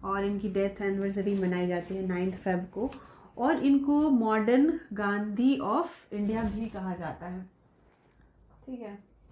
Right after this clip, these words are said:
modern Gandhi of India भी कहा जाता है, ये इंपॉर्टेंट है थोड़ा सा यहाँ पे। जैसे एस एस, एस एस सी वाले क्वेश्चंस में आ सकता है, बीपीएससी में भी आ सकता है, नहीं, ज़्यादा चांसेस है कि एसएससी में आएगा ऐसे क्वेश्चंस।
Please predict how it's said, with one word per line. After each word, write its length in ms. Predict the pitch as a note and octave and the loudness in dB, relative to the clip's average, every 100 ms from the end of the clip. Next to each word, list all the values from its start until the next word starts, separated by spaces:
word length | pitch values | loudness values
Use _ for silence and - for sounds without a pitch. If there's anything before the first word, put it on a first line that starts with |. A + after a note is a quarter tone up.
| - - - - - - - - - _ _ _ - - - | -18 -16 -14 -14 -16 -20 -20 -20 -20 _ _ _ -20 -20 -8
modern 280 | A3 A3 B3 | -2 0 2
Gandhi 440 | A#3+ A3 A3 B3 A3+ | 2 2 2 0 2
of 300 | A3+ C4 G#3+ | 2 0 -2
India 340 | G#3 A3 A3+ | 0 2 2
भी 120 | A3 | 0
कहा 200 | G#3+ G#3 | -2 -4
जाता 320 | G3 F#3 F3+ | -4 -6 -6
है, 240 | F#3 A#3+ D#4+ - - | -6 -6 -6 -10 -8
ये 180 | G#3+ A#3+ | 0 0
इंपॉर्टेंट 440 | G#3+ F3+ F#3 F#3 | 2 -2 -2 -4
है 100 | F3+ | -4
थोड़ा 220 | F3 F3 | -8 -8
सा 120 | F3+ F3 F3 - | -8 -10 -14 -14
यहाँ 180 | D#3+ F3+ | -10 -10
पे। 380 | F#3 F3+ F3+ - - - _ - - - - - - - - - - - | -10 -10 -12 -14 -20 -20 _ -20 -20 -20 -20 -16 -16 -18 -20 -20 -20 -12
जैसे 200 | G3+ G#3+ | -4 -2
एस 100 | G#3+ | 0
एस, 220 | A3 - | -2 -2
एस 120 | A3 A#3 | 0 0
एस 120 | A3+ | 2
सी 80 | A#3+ | 0
वाले 240 | G3+ G#3 | 2 0
क्वेश्चंस 580 | G#3 G3 - A3 A3 A3 | 0 -2 -2 -2 -2 -2
में 100 | G#3 | -2
आ 160 | G3+ | 0
सकता 440 | G3+ G3+ F#3+ - F#3 | -2 -6 -8 -6 -2
है, 380 | F#3+ F#3+ F#3 F#3 | -2 -2 0 0
बीपीएससी 720 | G#3 A#3 A#3 A#3 - A#3 A#3 | 0 -2 -2 -6 -16 -10 -8
में 200 | A3 A3 | -6 -6
भी 140 | A3+ | -6
आ 120 | G#3+ F#3+ | -6 -8
सकता 280 | F#3+ F#3 | -12 -10
है, 80 | G#3 | -4
नहीं, 120 | A#3 | 0
ज़्यादा 260 | A#3 G#3+ A3 | 2 2 2
चांसेस 340 | A3 G#3+ A3 | 0 0 0
है 100 | G#3+ | 0
कि 100 | G#3+ | 0
एसएससी 320 | G#3+ A3 G3+ G3+ | 0 0 -2 -2
में 120 | F#3+ | -2
आएगा 180 | F#3 G3 | 0 -2
ऐसे 220 | G3 G3+ | -2 -4
क्वेश्चंस। 460 | G3 G3 F#4+ - | -4 -2 -2 -4